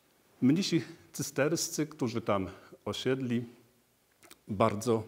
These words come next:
pieczołowicie zabiegali o to, aby właśnie w jakiś sposób po-,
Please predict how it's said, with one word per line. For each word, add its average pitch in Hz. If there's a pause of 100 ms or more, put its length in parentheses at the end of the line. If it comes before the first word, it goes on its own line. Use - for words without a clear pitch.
(120)
pieczołowicie 113
zabiegali 104
o 123
to, 127
aby 104 (840)
właśnie 117
w 110 (380)
jakiś 143
sposób -
po-, 113